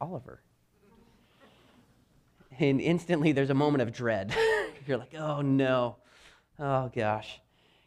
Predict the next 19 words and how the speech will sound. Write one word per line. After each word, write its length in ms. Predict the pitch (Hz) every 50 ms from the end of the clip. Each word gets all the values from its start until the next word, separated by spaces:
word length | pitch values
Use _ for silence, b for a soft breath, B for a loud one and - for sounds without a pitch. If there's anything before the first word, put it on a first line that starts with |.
| _ -
And 200 | - 131 131 131
then 160 | 127 123 131
we, 160 | 127 127 131
uh, 560 | 131 139 - - - - _ - - - 76 -
one 180 | 123 139 147
of 120 | 143 131 139
our 80 | 131
kids 340 | 135 - 143 139 139 139 -
finds 300 | - 131 127 131 127 123
him 80 | 131 127
in 80 | 120
our 60 | 120
bedroom, 400 | 107 110 110 113 117 120 117 117
and 100 | 90 113
they're 100 | 120 120
like, 240 | 117 117 120 117 120 - b b b b b -
"No!" 760 | 240 294 339 370 392 - 381 392 381 403 392 392 415 - 494 508 508 508 494 466 427 415
<laughs> 1200 | 381 233 - - - - - - - - 254 - - - - - - - - 190 - - 170 -
And, 240 | - 190 170 151